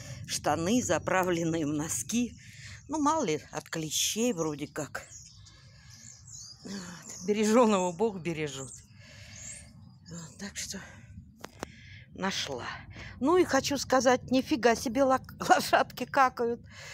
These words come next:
Вот это вот с одной кучки. Хорошо кушают, хорошо какают. Одного ведра не хватило, пришлось еще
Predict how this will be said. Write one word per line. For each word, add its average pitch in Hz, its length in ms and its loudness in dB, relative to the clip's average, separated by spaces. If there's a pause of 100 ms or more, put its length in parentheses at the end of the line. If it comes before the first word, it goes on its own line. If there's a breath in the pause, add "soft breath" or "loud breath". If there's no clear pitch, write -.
(380 loud breath)
Вот 302 240 8
это 247 200 2
вот 240 160 -2
с - 80 -10
одной 247 280 2
кучки. - 480 0 (4000 loud breath)
Хорошо 214 480 0
кушают, 277 520 -8
хорошо 226 500 -2
какают. 214 520 -4 (2000 loud breath)
Одного 208 380 6
ведра 190 360 6
не 180 120 4
хватило, 196 640 4
пришлось 202 580 0
еще 190 380 0